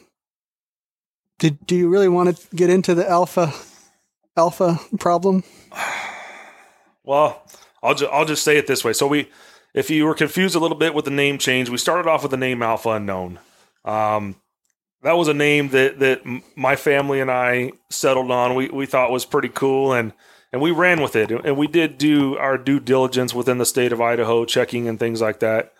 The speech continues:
Speaker 2: Uh, but apparently we didn't check everywhere that we were supposed to. So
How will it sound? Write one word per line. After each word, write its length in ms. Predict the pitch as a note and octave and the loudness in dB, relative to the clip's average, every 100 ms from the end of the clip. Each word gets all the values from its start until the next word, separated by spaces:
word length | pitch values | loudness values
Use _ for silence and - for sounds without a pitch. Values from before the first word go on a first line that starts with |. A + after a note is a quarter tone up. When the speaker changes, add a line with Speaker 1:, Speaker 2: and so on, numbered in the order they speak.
| _ _ _ | _ _ _
Speaker 2:
Uh, 260 | A2+ A2 A2 | -4 -2 -2
but 260 | A2 A#2 - _ _ | -2 -2 -4 _ _
apparently 440 | - - D#3 D#3 D#3 | -8 0 2 4 4
we 140 | D#3 | 2
didn't 200 | D#3 D3 | 2 0
check 260 | D3 D3+ C#3+ | 0 2 2
everywhere 400 | C#3 C#3 C3+ C3 | 2 2 2 2
that 140 | C3+ | 2
we 120 | B2+ | 2
were 120 | B2+ D3 | 0 -2
supposed 380 | - B2 A2+ | 0 -2 -2
to. 160 | G#2+ G2+ | -6 -6
So 380 | - G#2 G2+ | -2 -2 -4